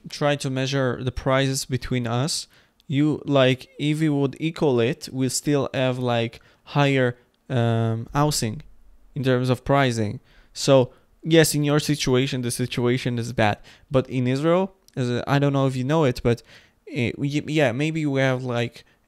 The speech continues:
twice the better the minimum wage. But, for example, it's rarely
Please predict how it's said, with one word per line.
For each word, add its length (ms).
twice 320
the 60
better 280
the 100
minimum 400
wage. 380
But, 120
for 140
example, 560
it's 240
rarely 840